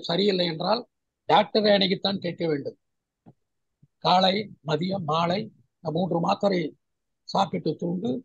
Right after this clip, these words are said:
உடம்பு சரியாகும்னு சொன்ன தகுதி பெற்றவன் doctor தான்.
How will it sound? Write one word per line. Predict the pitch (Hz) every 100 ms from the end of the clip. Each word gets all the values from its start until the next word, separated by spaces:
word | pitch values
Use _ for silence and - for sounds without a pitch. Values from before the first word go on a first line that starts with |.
| _ _ _
உடம்பு | 151 190 160
சரியாகும்னு | 165 160 185 185 180
சொன்ன | 156 147 147
தகுதி | 156 214 220
பெற்றவன் | 180 151 180 220
doctor | 156 160 - 156
தான். | 143